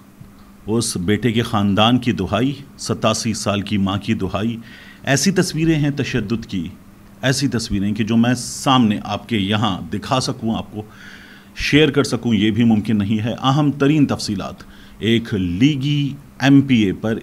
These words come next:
इस पर इल्ज़ाम है कि उसने ये सब कुछ करवाया है मुबैना तौर पर, ये भी आपके सामने रखूँगा मैं।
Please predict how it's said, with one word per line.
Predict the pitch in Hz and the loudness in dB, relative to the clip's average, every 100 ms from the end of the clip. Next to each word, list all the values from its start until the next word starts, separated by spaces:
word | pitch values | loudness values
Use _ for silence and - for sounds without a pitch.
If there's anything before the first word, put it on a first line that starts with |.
| - | -8
इस | 101 | -10
पर | - - 110 107 101 - | -12 -2 0 2 0 -2
इल्ज़ाम | 107 85 123 139 127 | -2 0 2 4 2
है | 95 85 - - - - - - | -2 -8 -14 -20 -20 -20 -20 -4
कि | 127 123 - | -2 -2 -4
उसने | 117 - 131 | -6 2 4
ये | |
सब | 120 110 | 4 0
कुछ | 110 - | -4 -4
करवाया | 101 87 82 82 | -4 -4 -6 -12
है | - - - - - 98 | -16 -18 -20 -20 -12 -6
मुबैना | 95 98 95 92 | -2 -2 -4 -6
तौर | - - - | -8 -12 -14
पर, | 82 - | -18 -10
ये | 92 110 | 0 2
भी | 107 | 4
आपके | 113 101 | 2 0
सामने | 104 101 101 104 | -2 -2 0 -2
रखूँगा | 98 107 101 | -2 -4 -4
मैं। | 87 | -4